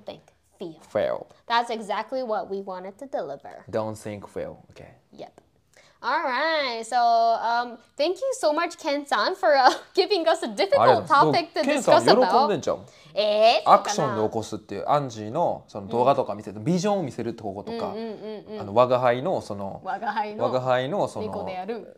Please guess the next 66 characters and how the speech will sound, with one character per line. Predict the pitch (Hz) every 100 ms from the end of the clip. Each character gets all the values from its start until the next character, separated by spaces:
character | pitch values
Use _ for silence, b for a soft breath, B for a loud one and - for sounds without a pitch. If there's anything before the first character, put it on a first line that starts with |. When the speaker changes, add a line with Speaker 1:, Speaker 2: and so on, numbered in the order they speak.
| 117
Speaker 2:
外 | 139 139
国 | 156 170
人 | 135
を | 104
連 | 117
れ | 113
て | 110
き |
て、 | 104
実 | 101 113 -
際 | - 139 143
に | 185 185
Speaker 1:
い | -
や、 | 220
絶 | 247 -
対 | 254
そ | 254
う |
や。 | 220
Speaker 2:
文 | 139 147
化 | 143
体 | 139
験 | 113
さ | 101
せ | 101
る | 101
と | 131
か、 | - 233
だ-、 | 127
最 | - 117 110
初 | 131
の | 98
我 | 107
が | 110
輩 | 110 110
の、 | 320 370
Speaker 1:
Only | 320
if | 311
you |
have | 285 247
a | 208
budget | 202 196 180
だ | 185
け | -
ど | -
ね。 | 196
Speaker 2:
ね、 | 107
バ | 120
ジ | 117
ェ |
ッ | 98
ト。 | 85 135
あ |
と | 135
最 | 135 120
後、 |
我 | 104
が | 104
輩 | 110 123
の | 175
そ | 117
の | 98
現 | 104 120
実 | 113
的 | 120 113
な | 147